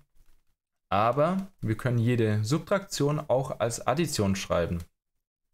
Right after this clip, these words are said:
Wir können nämlich schreiben fünf minus, ne, fünf plus minus drei. Ja, fünf plus minus drei ist das gleiche wie fünf minus drei. Aber jetzt haben wir hier eine Addition. Und bei der Addition dürfen wir vertauschen.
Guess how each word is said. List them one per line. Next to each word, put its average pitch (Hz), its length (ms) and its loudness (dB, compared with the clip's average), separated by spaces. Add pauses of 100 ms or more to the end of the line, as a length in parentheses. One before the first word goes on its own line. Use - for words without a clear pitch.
(140)
Wir 107 100 -4
können 120 200 -2
nämlich 135 220 0
schreiben 120 320 0
fünf 156 440 -4
minus, 156 680 0 (600)
ne, 110 160 0
fünf - 460 -4
plus 180 520 -2 (800)
minus 139 480 0
drei. 95 460 0 (420)
Ja, 110 160 0
fünf 190 460 -2
plus 135 200 0
minus 196 340 2
drei 160 200 2
ist 147 80 -2
das 135 200 0
gleiche 127 280 2
wie 120 80 2
fünf 120 340 -2
minus 107 320 0
drei. 87 360 -2 (800)
Aber 98 160 2
jetzt 151 260 2
haben 165 120 2
wir 151 60 4
hier 143 120 4
eine 139 200 2
Addition. 98 580 -2
Und - 120 -12
bei 90 100 0
der 90 160 2
Addition 147 540 2
dürfen 127 320 0
wir 117 100 2
vertauschen. 147 800 0